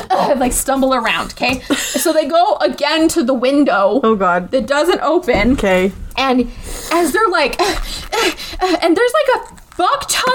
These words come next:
Speaker 1: of Christmas stuff right in front of this window. Okay? They're not moving boxes or anything. They are leaning over this stuff to get to it, okay?
Speaker 2: Okay.
Speaker 1: He then says, okay?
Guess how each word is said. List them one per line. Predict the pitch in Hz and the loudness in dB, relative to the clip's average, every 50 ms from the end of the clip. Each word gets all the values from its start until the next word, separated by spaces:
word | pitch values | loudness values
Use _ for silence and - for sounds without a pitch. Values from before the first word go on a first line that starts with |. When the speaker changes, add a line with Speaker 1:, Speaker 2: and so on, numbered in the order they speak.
| 508 480 | 2 0
Speaker 1:
of | - | 0
Christmas | - - - 480 - - - 403 381 370 | -2 -2 -2 -2 -2 -2 0 0 0 0
stuff | - - - 320 285 202 196 - 233 | 0 -2 -2 -2 -2 -2 -2 -2 -2
right | 262 277 294 262 | 0 0 0 0
in | 285 277 | 0 0
front | 269 302 262 254 | 0 0 2 2
of | 226 | 2
this | 226 220 - | 0 -2 -2
window. | 226 196 180 139 120 101 - - - - - - | -2 -2 0 0 0 -2 -2 -6 -10 -20 -20 -12
Okay? | - - 359 381 - - - | -6 -2 -2 -2 -2 -4 -4
They're | - 494 523 571 508 | -2 -2 0 0 0
not | - | 0
moving | 277 277 302 339 320 330 294 | 2 2 2 2 2 2 0
boxes | 254 277 269 277 311 - - 285 247 | 0 0 0 -2 -2 -2 0 0 2
or | 262 262 | 2 2
anything. | 262 254 269 254 226 220 208 | 2 2 2 2 0 0 0
They | 220 269 311 311 | 0 0 0 0
are | - 302 294 262 - | 0 0 0 -2 -2
leaning | 214 226 247 254 277 311 349 370 381 403 392 392 - | 0 0 2 2 2 2 0 -2 0 0 0 0 0
over | - - 285 294 294 262 240 247 247 233 | 0 2 2 2 2 2 2 2 0 0
this | 208 233 233 240 | 0 0 0 0
stuff | - - - - 254 233 185 208 - - | 0 -2 -4 -2 -2 0 -2 -2 -2 -2
to | 254 | -2
get | 208 - - - - | 0 0 -2 -2 -2
to | - - | -2 -4
it, | - - | -4 -4
okay? | - - 269 311 - - | -4 -4 -4 -4 -4 -6
Speaker 2:
Okay. | - - - 208 180 175 165 - - - - - - - - - - - - - - - - - | -10 -4 -2 -2 -2 -2 -4 -8 -14 -16 -18 -18 -20 -20 -20 -20 -20 -20 -20 -20 -20 -20 -20 -20
Speaker 1:
He | - - - - 381 381 392 494 508 494 392 | -16 -12 -6 -2 0 2 2 2 2 2 2
then | 440 403 453 466 466 | 0 2 4 4 2
says, | 466 - - - 427 403 370 302 220 202 185 165 180 - - - - - - - - _ _ - - - - - - - | 2 2 -2 -2 -2 -2 0 0 0 0 0 -2 -2 -4 -4 -6 -10 -20 -20 -20 -20 _ _ -20 -20 -20 -20 -16 -8 -4
okay? | - 240 - 339 311 | -4 -4 -2 0 0